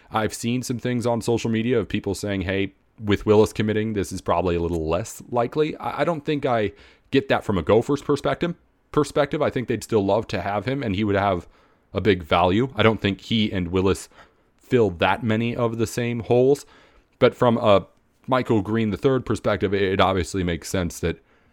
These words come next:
after Willis comes in, there's less time for you. And again, there's plenty of other options for where this guy's gonna end up at. So I would say it's not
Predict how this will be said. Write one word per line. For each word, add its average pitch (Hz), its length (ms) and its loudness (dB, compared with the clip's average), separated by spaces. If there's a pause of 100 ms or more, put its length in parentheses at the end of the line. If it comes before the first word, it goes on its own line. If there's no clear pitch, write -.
(200)
after 104 280 -2
Willis 98 340 2
comes 95 380 -2
in, 120 180 0
there's 95 260 0
less 92 280 -2
time 98 340 -6
for 98 140 -2
you. 120 320 0
And 101 180 -4 (320)
again, 90 300 -2
there's 76 120 -6
plenty 95 300 -4
of 90 80 -2
other 90 180 2
options 87 400 -2
for - 140 -8
where 82 160 -2
this 80 200 -4
guy's 85 280 -4
gonna 85 220 -6
end 82 180 -6
up 82 180 0
at. - 280 -12
So 87 260 -2 (680)
I 120 160 -2
would 143 160 2
say 143 300 2
it's - 500 -6
not 120 560 -6